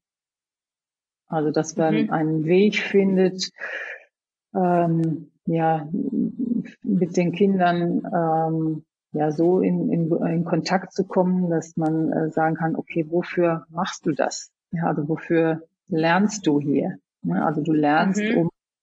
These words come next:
Speaker 1: Herausforderungen umzugehen und, ähm, dich damit auf, auf andere Dinge auch vorzubereiten.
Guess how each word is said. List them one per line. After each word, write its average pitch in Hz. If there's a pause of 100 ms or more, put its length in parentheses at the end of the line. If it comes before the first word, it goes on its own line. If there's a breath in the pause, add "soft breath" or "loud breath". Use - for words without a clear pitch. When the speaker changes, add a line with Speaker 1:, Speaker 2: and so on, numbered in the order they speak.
Speaker 1:
Herausforderungen 165
umzugehen 175
und, 156 (560 loud breath)
ähm, 165
dich 160
damit 160
auf, -
auf -
andere 156
Dinge 170
auch -
vorzubereiten. -